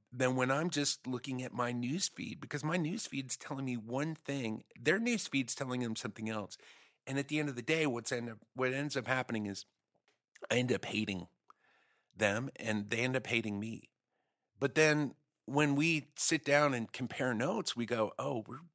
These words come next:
we're both getting fed, uh, a very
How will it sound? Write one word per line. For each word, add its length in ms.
we're 140
both 300
getting 240
fed, 500
uh, 380
a 100
very 680